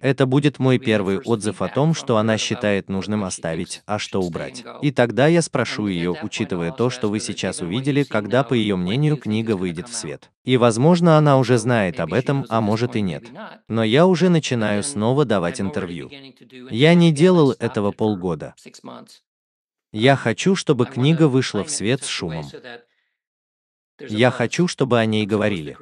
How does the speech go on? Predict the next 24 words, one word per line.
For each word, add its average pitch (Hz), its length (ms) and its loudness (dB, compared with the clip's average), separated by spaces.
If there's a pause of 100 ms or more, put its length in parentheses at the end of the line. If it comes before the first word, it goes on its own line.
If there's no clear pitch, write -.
(120)
Я 113 240 4
не 139 160 4
знаю, 120 400 4
как 90 240 -4
это 92 160 -4
сделать. 85 520 -8 (140)
Это 135 240 0
не 139 140 4
моя 127 260 4
специальность, 87 800 -6
но 117 220 -4
я 117 160 2
надеюсь, 110 380 0
что 104 220 -4
издатель 113 440 -2
знает, 101 400 -2
что - 180 -6
это 104 200 -4
значит, 101 640 -6
и 117 80 -4
подскажет 113 560 -2
мне, 107 180 -4
что 95 220 -8
делать. 76 400 -12